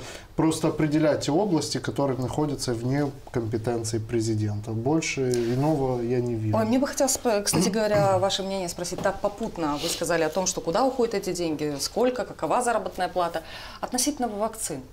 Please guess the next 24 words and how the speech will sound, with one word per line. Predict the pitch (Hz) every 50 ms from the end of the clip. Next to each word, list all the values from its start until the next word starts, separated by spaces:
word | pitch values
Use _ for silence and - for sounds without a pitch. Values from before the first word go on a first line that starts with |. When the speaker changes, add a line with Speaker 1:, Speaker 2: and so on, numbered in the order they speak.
| - - - - - - - - - - - - -
Speaker 2:
Pfizer. | - 175 147 131 - - 104 - - - - - - - - - - - - - - - - - -
Госпожа | - - - - 247 196 233
Гаврилица | 196 214 196 208 208 - 202 170
говорит: | 170 - - 156
«Я | 185 262 330 440
не | 453 453 440 440
знаю, | 403 415 466 466 427 359
спросите | - - - 254 240 - - 453 440 - 339 330
у | 311
депутата». | 269 302 320 320 320 320 320 - 339 349 349 -
У | - 196
кого, | - - 254 262 277 240 233 226 240 269 302 311 302 285
у | 254
каких | 254 240 240 240 -
Speaker 1:
Спрашивает. | - 277 311 285 254 208
Speaker 2:
депутатов | 269 262 254 269 - - 240 247 254 254 233
спросить? | - - 220 - - - -
Госпожа | 196 226 - - 254 277 302
Немиренко | 262 233 220 226 226 220 185 196 185 185 190 190 190
не | 180 170
открывает | 170 - - 185 165 170 165 190 240 - 254
Speaker 1:
Ага. | 285
Speaker 2:
нам | 277 269 269 262
карты. | 269 - - 262 254 262 262 262 269 262